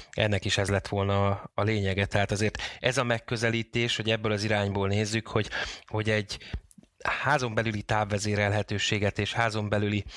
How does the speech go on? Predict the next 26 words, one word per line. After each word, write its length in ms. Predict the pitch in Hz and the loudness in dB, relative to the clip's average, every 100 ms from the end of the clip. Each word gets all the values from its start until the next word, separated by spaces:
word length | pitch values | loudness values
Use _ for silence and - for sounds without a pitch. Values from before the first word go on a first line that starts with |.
| - - - | -10 -10 -4
ö, 320 | 104 101 101 | 0 0 0
automatizmust 880 | - 123 - 113 101 110 101 101 - | 0 0 0 0 0 0 0 0 0
próbált, 540 | 107 98 101 98 - - | -2 2 2 0 -4 -4
ö, 120 | 107 - | -2 0
adni, 360 | 110 117 127 | 0 0 0
azért 300 | 110 110 113 | 0 0 -2
teljesen 420 | - 123 110 113 | 0 0 0 0
más 320 | 110 120 107 - | 2 2 0 0
megközelítés 880 | 104 - 107 110 107 110 123 120 | -2 -2 -2 0 0 -2 -2 0
és 140 | 113 - | 0 0
máshogy 440 | 113 107 - 104 | 2 2 2 0
építi 340 | 104 - 107 101 | 0 0 -2 -2
fel, 380 | - 107 117 - - - - - _ | 0 0 0 -4 -12 -10 -12 -16 _
mint 200 | - 117 | -4 -2
mondjuk 320 | 117 117 113 | 0 0 0
a, 400 | 113 113 110 110 | 2 2 2 2
a, 140 | 107 - - - - | 0 -4 -18 -18 -6
a 300 | 107 107 107 | 0 2 2
most 300 | 110 123 110 | 2 0 0
bekerült, 680 | 110 - 104 107 104 - - | -2 0 0 2 0 -2 0
ö, 180 | 107 98 - - - | 0 0 -6 -20 -8
új 180 | 135 123 | -2 0
típusú 560 | - - 107 - 110 101 - - - | 0 0 0 2 0 0 -6 -8 -4
okos 320 | 110 117 - | 0 0 0
otthon, 560 | 104 - 107 104 101 | 0 -2 0 2 2
ö, 240 | 101 101 | 2 2